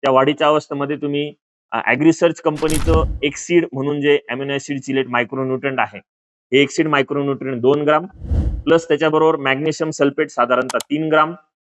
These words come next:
प्लस त्याच्याबरोबर एकोणावीस, एकोणावीस, एकोणावीस हे जे एनपीके बेस लिक्विड खत येतं, ते साधारणतः तीन ग्राम, प्लस त्याच्यामध्ये एक चांगलं साधं बुरशीनाशक, जसे की तुम्ही,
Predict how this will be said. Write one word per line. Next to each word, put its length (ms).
प्लस 300
त्याच्याबरोबर 520
एकोणावीस, 520
एकोणावीस, 420
एकोणावीस 600
हे 180
जे 320
एनपीके 520
बेस 380
लिक्विड 380
खत 180
येतं, 240
ते 80
साधारणतः 540
तीन 300
ग्राम, 240
प्लस 220
त्याच्यामध्ये 520
एक 240
चांगलं 320
साधं 380
बुरशीनाशक, 600
जसे 180
की 120
तुम्ही, 380